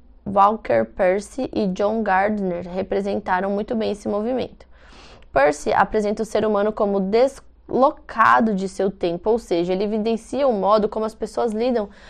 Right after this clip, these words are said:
com a não identificação com o momento em que vivem. No romance The Moviegoer, ele apresenta Jack Binks Bowling, que sofreu na infância sulista e na Guerra da Coreia,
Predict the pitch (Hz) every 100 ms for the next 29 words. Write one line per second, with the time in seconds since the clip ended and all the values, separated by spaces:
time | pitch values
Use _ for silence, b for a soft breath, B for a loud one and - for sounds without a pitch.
0 | B - 262 247 247 262 330 349 294 294
1 | - - 285 277 233 226 226 240 247 226
2 | 226 262 262 277 220 180 165 165 165 165
3 | - b b b b b b b b -
4 | 359 311 226 208 196 202 208 185 196 190
5 | 196 196 202 202 208 208 208 214 247 311
6 | 294 240 233 202 175 170 170 196 254 -
7 | - 214 233 - - 196 208 196 190 202
8 | 220 214 190 196 202 202 196 190 226 247
9 | - 202 196 180 190 247 359 B B B
10 | B - 233 233 233 233 226 233 247 -
11 | 208 208 233 - 269 226 180 - 180 -
12 | - - 196 202 202 208 214 190 190 202
13 | 202 202 240 220 175 170 165